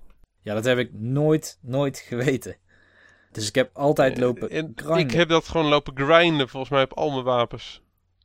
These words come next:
Speaker 1: Ja, ik ook. Gewoon door die eerste omgeving, die bossen, dat je tussen de watertempel en je start en daar gewoon keer op keer op en neer,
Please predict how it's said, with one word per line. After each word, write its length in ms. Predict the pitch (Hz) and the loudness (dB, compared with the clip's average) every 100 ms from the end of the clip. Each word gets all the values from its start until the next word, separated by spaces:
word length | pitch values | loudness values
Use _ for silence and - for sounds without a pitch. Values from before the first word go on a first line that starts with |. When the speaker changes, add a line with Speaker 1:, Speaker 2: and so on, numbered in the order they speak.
| _ _ _ | _ _ _
Speaker 1:
Ja, 240 | 120 110 | -6 -4
ik 160 | 104 - | -6 -6
ook. 240 | 101 95 - | -10 -10 -6
Gewoon 280 | 123 131 | 0 0
door 160 | 131 131 | 2 0
die 100 | 127 | 0
eerste 360 | 139 160 - 151 | 0 0 0 -4
omgeving, 680 | 131 135 135 139 160 151 | -2 0 0 0 0 0
die 120 | 127 117 | -4 -2
bossen, 440 | 127 143 160 170 | -2 0 -2 -2
dat 180 | 123 - | -4 -6
je 160 | 110 | -12
tussen 260 | - 135 120 | -10 -10 -6
de 100 | 117 | -2
watertempel 800 | 120 131 - 120 139 135 131 127 | 0 0 -2 -4 -2 -2 -4 -4
en 60 | 127 | -4
je 100 | 117 | -4
start 440 | - 131 151 - | -4 -4 -6 -8
en 140 | 120 | -8
daar 240 | 117 127 123 | 0 0 2
gewoon 240 | 123 120 | -2 -4
keer 260 | - 139 147 | -4 -2 -2
op 140 | 131 | -2
keer 240 | 143 127 123 | -4 -2 -2
op 200 | 123 120 | -6 -4
en 80 | |
neer, 380 | 117 127 127 - | -4 -2 -4 -4